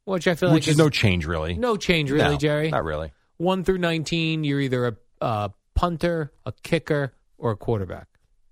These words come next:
Speaker 1: Defensive backs can wear one to forty-nine.
Speaker 2: That's a bit of a change.
Speaker 1: That I don't like.
Speaker 2: Right.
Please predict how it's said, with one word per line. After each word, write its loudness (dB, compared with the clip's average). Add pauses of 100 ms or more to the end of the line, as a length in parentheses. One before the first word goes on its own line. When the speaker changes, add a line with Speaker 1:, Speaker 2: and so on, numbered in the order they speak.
(760)
Speaker 1:
Defensive 2
backs -4 (160)
can 0
wear 2 (640)
one -2
to -2
forty-nine. -4 (340)
Speaker 2:
That's 2
a 0
bit 0
of -2
a -4
change. -8
Speaker 1:
That 2
I 0
don't -4
like. -14
Speaker 2:
Right. -4